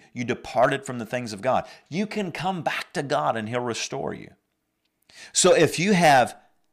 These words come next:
never prayed that prayer of salvation, or at some point in time you did, but you need to make things right with God,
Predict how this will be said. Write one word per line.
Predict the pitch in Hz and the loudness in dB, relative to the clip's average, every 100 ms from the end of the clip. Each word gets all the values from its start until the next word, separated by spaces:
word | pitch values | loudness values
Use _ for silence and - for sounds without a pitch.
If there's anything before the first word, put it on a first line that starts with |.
| _ - | _ -8
never | 107 135 233 226 | -2 2 4 4
prayed | 185 160 147 | 2 0 2
that | 117 107 | 4 2
prayer | - 113 | 2 -4
of | 104 | -2
salvation, | - 101 95 92 - 101 - | 2 2 2 -2 -4 -4 4
or | 202 147 | 6 6
at | - | 2
some | 180 | -2
point | 165 170 143 | 0 -4 2
in | 151 | 0
time | 139 | 0
you | |
did, | 135 147 | 0 0
but | 120 - | 0 -4
you | 110 | -4
need | 127 151 | -2 -2
to | |
make | 143 135 - | -2 -4 -4
things | 131 127 | -8 -2
right | 113 120 | 2 4
with | 104 104 | 2 -2
God, | 104 95 | 2 2